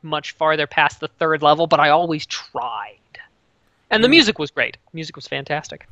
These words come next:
Speaker 2: Dude, I know it vaguely, but I don't think I ever played it, so now I've got to play it. I have got to
Speaker 1: Yeah.
Speaker 2: play it.
Speaker 1: Well, now you've got that, uh, you've got that arcade,
Speaker 2: Raspberry
Speaker 1: so
Speaker 2: Pi, Raspberry Pi computer. I'm gonna do it tonight.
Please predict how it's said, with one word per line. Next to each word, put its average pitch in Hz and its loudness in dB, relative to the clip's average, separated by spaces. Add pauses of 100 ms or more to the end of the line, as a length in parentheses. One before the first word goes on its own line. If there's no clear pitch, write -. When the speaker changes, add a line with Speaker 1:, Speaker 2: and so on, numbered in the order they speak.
Speaker 2:
Dude, 220 -4
I 165 -6 (300)
know 190 -6
it 202 -8
vaguely, 151 -8
but 120 -10
I 117 -12
don't 156 -14
think 226 -12
I 208 -12
ever 208 -8
played 196 -10
it, 202 -12
so - -14
now 160 -8
I've 170 -10
got 135 -10
to 147 -8
play 151 -4
it. 95 -16 (100)
I 131 -8
have 131 -8
got 131 -2
to 285 -4
Speaker 1:
Yeah. - -4
Speaker 2:
play 131 -4
it. 104 -18 (340)
Speaker 1:
Well, 185 4
now 185 2
you've 196 -4
got 190 2
that, 175 2
uh, 156 0
you've 160 -10
got 160 0
that 156 -2
arcade, 139 -6
Speaker 2:
Raspberry 143 -2
Speaker 1:
so 151 -4
Speaker 2:
Pi, 170 -2
Raspberry 127 -10
Pi 156 -4
computer. 196 -10
I'm 127 -12
gonna 135 -8
do 180 -2
it 156 -8
tonight. 131 -6